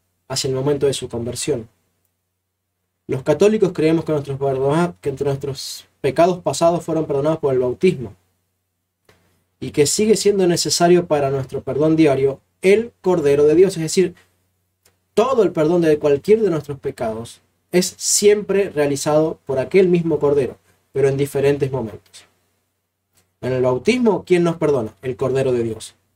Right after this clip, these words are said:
En el sacramento de la confesión, ¿quién nos perdona? El Cordero de Dios. En la extrema unción, ¿quién nos perdona? El Cordero de Dios.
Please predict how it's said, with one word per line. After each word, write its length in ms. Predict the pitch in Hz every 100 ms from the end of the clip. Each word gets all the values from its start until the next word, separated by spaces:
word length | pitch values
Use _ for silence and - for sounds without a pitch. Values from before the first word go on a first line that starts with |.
| _
En 80 | 139
el 100 | 147
sacramento 520 | 156 151 151 170 180
de 80 | 180
la 80 | 160
confesión, 460 | 160 165 160 220
¿quién 160 | 214 180
nos 100 | 165
perdona? 400 | 160 160 117 107 -
El 180 | 123
Cordero 500 | 117 120 139 139 135
de 160 | 131 - -
Dios. 400 | 123 117 - _ _ _ -
En 80 | 143
la 60 |
extrema 280 | 147 180 202
unción, 240 | 202 220
¿quién 160 | 202 190
nos 100 | 180
perdona? 380 | 190 202 190 -
El 160 | 123 117
Cordero 380 | 123 117 127 131
de 120 | 135
Dios. 340 | 147 123 -